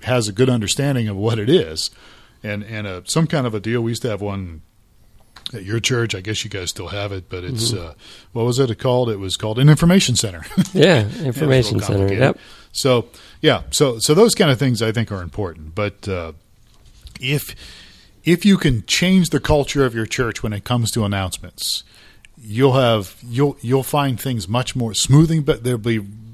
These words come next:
Speaker 1: running more smoothly. Your services w-, won't be taking up a bunch of time to make announcements that half the people don't care about. You know, you can streamline things and still be much more effective.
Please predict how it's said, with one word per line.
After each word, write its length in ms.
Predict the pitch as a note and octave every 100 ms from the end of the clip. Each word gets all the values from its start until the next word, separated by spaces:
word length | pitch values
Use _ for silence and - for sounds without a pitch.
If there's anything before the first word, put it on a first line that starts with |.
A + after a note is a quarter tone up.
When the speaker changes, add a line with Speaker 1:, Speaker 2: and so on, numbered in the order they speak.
| - G#2+
Speaker 1:
running 400 | A2+ D3+ E3 C#3+
more 180 | C#3+ C#3
smoothly. 720 | - C3+ D3 B2+ D3+ D#3 B2+ - - - -
Your 140 | G#2 F#2+
services 600 | - D3 D#3 D3+ D3+ A2
w-, 180 | A#2+ G#2+
won't 340 | A2 B2+ B2+ -
be 120 | A2
taking 440 | - - C#3 C#3 B2
up 140 | B2
a 60 | G2
bunch 260 | A2 A#2+
of 140 | G2+ -
time 720 | - C3 C3+ C#3+ D3 D3+ C#3 - - - - - - - - -
to 100 | F#2
make 200 | G#2 G#2+
announcements 600 | G#2+ C3 C3+ C#3 C3 -
that 240 | F#2 -
half 240 | - B2+ -
the 80 |
people 280 | - B2+ B2+
don't 160 | A2 G2
care 220 | C#3+ C#3
about. 420 | C#3 C#3 C#3 - - _ - - - - _ _ -
You 100 | - B2
know, 100 | G#2+
you 160 | A2
can 300 | A2+ A#2 G2
streamline 800 | F#2+ - C#3 D#3 E3+ C3+ A#2+ A2+
things 560 | G2 A#2 G#2 G#2 G#2 -
and 240 | A2+ G#2
still 280 | - - D3
be 140 | B2+
much 360 | G#2+ G#2+ D3 -
more 180 | C#3+ A#2+
effective. 1000 | G2+ - - E3+ F3+ - D#2+ D#2+ - -